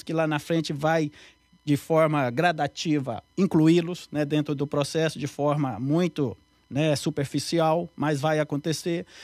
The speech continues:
É, a questão também, né, dos servidores públicos, que realmente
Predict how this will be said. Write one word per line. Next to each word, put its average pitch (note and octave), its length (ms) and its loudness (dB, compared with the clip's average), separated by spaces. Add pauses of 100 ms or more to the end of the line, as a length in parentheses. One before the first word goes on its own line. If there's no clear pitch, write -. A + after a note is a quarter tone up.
(140)
É, D3+ 220 0
a F#3 80 2
questão E3+ 600 0
também, D3+ 720 2 (340)
né, D3 320 4
dos C#3+ 460 2
servidores F3 580 2
públicos, F#3 420 -4
que - 160 -8
realmente D#3 760 0